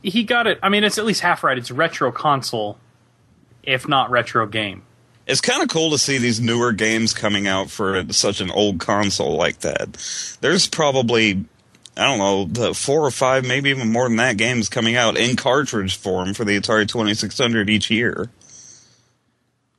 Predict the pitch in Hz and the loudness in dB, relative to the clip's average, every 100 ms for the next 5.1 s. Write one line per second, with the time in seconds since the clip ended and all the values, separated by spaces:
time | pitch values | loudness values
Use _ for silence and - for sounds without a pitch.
0 | _ _ 151 156 160 208 240 - 208 190 | _ _ 0 2 4 2 2 2 2 4
1 | 156 - 160 165 151 160 190 165 190 190 | 2 0 0 2 2 0 -2 0 -2 2
2 | 185 175 160 143 131 147 139 131 127 110 | 0 2 2 2 -2 0 2 2 0 -2
3 | 101 104 107 - - - _ - - - | -2 -2 -4 -8 -20 -20 _ -20 -20 -12
4 | - 117 98 104 120 101 110 104 101 92 | 0 2 4 4 2 2 2 2 2 0